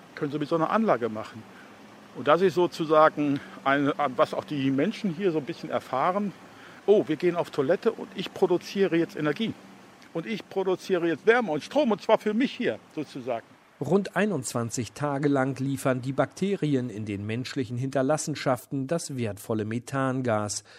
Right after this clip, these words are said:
Speaker 2: Danach muss neue Biomasse in den Faulturm gepumpt werden. Die alten, verbrauchten Fäkalien werden thermisch verwertet,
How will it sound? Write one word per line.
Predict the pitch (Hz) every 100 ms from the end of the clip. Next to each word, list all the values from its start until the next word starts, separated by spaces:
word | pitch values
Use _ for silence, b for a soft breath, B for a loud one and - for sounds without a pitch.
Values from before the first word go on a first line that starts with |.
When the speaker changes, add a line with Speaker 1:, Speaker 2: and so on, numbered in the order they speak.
| B B
Speaker 2:
Danach | - 98 113 127 131
muss | 104 92 -
neue | 123 117 139 135
Biomasse | 123 139 131 127 123 139
in | 127 131
den | 151 156
Faulturm | - 131 147 139 - 143 135
gepumpt | 131 - 151 143 143
werden. | 131 127 131 123 B B -
Die | 123
alten, | - 147 196 - 117
verbrauchten | 98 98 95 104 147 - 139
Fäkalien | - 139 - 127 120 127 123 120
werden | 117 123 165 170
thermisch | - 123 123 135 123
verwertet, | - 131 117 127 127 135